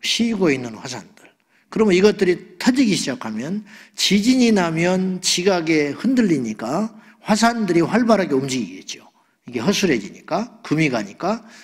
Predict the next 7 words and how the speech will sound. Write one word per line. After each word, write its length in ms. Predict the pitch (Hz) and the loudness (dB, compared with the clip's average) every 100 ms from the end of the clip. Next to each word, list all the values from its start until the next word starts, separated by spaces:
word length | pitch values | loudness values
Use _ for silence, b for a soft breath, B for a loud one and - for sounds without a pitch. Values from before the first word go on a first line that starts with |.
| B | B
그러면 680 | 202 220 196 202 208 - B B B B B B - | 2 2 2 0 -2 -8 B B B B B B 0
이 120 | 170 | 2
화산이 500 | 170 220 214 202 180 | 4 2 2 0 -2
폭발하게 540 | 208 208 208 175 156 | -4 0 2 2 -2
되면 440 | 143 147 185 139 131 | -2 -2 -2 -2 -2
그 140 | 160 | 0
화산재가, 960 | 151 214 240 226 - 139 104 151 233 | 2 2 2 0 -2 -4 -2 -4 -4